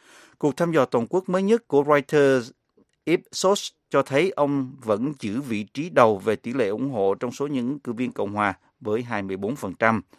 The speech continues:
Tiếp theo sau là cựu thống đốc bang Florida, ông Jeb Bush, mười hai phần trăm. Ông Bush đứng ở mức mười bảy phần trăm trước cuộc tranh luận. Không ai khác giành được tỷ lệ ủng hộ nhiều hơn tám phần trăm trong cuộc khảo sát trực tuyết-, trực tuyến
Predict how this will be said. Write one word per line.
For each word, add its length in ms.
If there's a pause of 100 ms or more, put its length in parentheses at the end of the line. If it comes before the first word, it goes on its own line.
(460)
Tiếp 140
theo 120
sau 220
là 160
cựu 340
thống 220
đốc 180
bang 280
Florida, 540
ông 280
Jeb 320
Bush, 340
mười 220
hai 180
phần 220
trăm. 260 (680)
Ông 180
Bush 320 (280)
đứng 180
ở 80
mức 220
mười 160
bảy 160
phần 220
trăm 240
trước 240
cuộc 160
tranh 140
luận. 280 (800)
Không 220
ai 100
khác 300
giành 160
được 180
tỷ 120
lệ 180
ủng 200
hộ 200
nhiều 200
hơn 220
tám 300
phần 240
trăm 280
trong 160
cuộc 160
khảo 140
sát 280 (160)
trực 100 (140)
tuyết-, 200 (800)
trực 240
tuyến 220